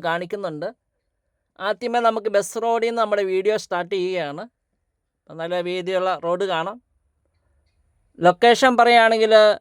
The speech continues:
ഭരണങ്ങാനം, പനക്കപ്പാലം, പ്ലാസനാലൊക്കെ ലൊക്കേഷനായിട്ട് വരും.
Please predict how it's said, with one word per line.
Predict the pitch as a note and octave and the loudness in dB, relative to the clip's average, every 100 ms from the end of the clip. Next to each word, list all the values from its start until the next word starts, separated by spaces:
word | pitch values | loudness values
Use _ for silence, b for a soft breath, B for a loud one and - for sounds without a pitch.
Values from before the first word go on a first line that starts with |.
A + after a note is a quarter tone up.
| _ - | _ -10
ഭരണങ്ങാനം, | F#3+ G3+ G#3+ G#3+ G#3 G#3 G#3+ _ _ _ _ - | -6 -2 0 2 2 2 -2 _ _ _ _ -8
പനക്കപ്പാലം, | G3 G3+ G#3 G#3+ G#3 G3+ F#3 | -6 -4 -2 0 2 0 0
പ്ലാസനാലൊക്കെ | F#3+ G3 - G#3+ G#3+ G3+ G3+ F#3+ F3 | -2 -2 -4 -4 -2 -2 -2 -2 -4
ലൊക്കേഷനായിട്ട് | E3 G3 F#3 - F#3 F3 E3 | -6 -4 -6 -6 -6 -6 -6
വരും. | D3 E3+ | -8 -8